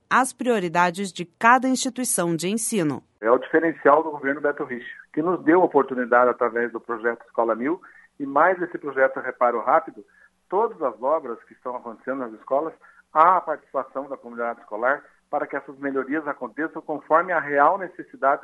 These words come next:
Speaker 2: da escola. Eu sou professor há mais de vinte anos,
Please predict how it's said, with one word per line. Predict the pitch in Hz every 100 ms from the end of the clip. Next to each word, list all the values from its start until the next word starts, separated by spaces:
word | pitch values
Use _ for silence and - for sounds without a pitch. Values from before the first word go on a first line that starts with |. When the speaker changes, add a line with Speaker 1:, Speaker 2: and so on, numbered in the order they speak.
| 156
Speaker 2:
da |
escola. | 165 - 135 113 107 _ _ - _ _
Eu | - 156 -
sou | 170
professor | 170 156 139 - 151 147 127
há | 113
mais | 120 143 160
de |
vinte | 120 127 - 120
anos, | 151 170